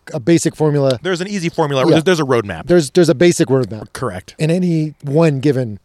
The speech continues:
Speaker 1: thing. Ultra four tends to combine, like, three, four things together.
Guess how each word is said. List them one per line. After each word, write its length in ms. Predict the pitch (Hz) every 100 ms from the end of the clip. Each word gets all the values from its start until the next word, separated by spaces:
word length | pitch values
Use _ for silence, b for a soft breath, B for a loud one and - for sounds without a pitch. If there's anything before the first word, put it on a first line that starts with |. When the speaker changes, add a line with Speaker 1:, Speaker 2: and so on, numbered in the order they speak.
| -
Speaker 1:
thing. 240 | 147 113 b b b b
Ultra 240 | - 151 135
four 320 | - 190 139
tends 280 | - 135 -
to 100 | 127
combine, 380 | - 117 120 113
like, 160 | 104
three, 180 | - 120
four 200 | - 120
things 280 | 104 107 92
together. 420 | 104 110 107 95